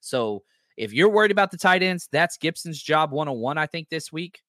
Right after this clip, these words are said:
Um, I think he's gonna be following Noah Fant whenever he's out there all the time. Now, whenever, you know, Disley or whatever comes in, I don't mind Jair Brown, but whenever your receiving option's in there, I think Gibson's gonna be on his side. Now, they can manipulate that with their jet sweeps and cross motions,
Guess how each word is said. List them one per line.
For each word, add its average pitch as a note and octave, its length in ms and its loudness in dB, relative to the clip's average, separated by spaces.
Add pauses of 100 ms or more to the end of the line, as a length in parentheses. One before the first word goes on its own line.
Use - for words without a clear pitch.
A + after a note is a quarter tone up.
(160)
Um, G#2 380 -6
I A2+ 100 -4
think B2 200 -6
he's C#3 160 -4
gonna C#3 160 -4
be C3+ 100 -4
following C3+ 420 0
Noah C3 200 0
Fant C3+ 240 -6
whenever A2+ 260 -4
he's A#2+ 180 -6
out B2+ 180 2
there A#2+ 240 -2
all A#2+ 200 0
the D#3+ 120 -8
time. D#3+ 360 -2 (260)
Now, A#2+ 240 4
whenever, A#2 520 0 (420)
you G#2+ 80 -6
know, G#2 140 -2
Disley C#3+ 460 2
or B2 80 4
whatever C#3 300 4
comes C#3+ 280 -4
in, D3 120 -2
I A#2 120 4
don't A#2 160 -2
mind C3 240 2
Jair D3 400 2
Brown, D3+ 340 -2 (300)
but A#2+ 100 2
whenever A#2+ 240 0
your G#2+ 160 -2
receiving D#3+ 460 -6
option's D#3 420 0
in D#3+ 140 -4
there, D#3 320 -2 (160)
I A2+ 80 -6
think A2+ 260 -6
Gibson's C3 400 -4
gonna B2 180 -4
be A2+ 160 -4
on G2 120 -2
his G#2 180 -6
side. F#2 260 -2
Now, F#2 80 -10
they C3 140 -2
can D3 160 -8
manipulate D#3 540 2
that D3 240 4
with B2 160 -4
their A2 260 2 (240)
jet D3+ 260 2
sweeps D3+ 400 -4
and G#2+ 80 -10
cross C#3+ 360 -2
motions, B2+ 500 -2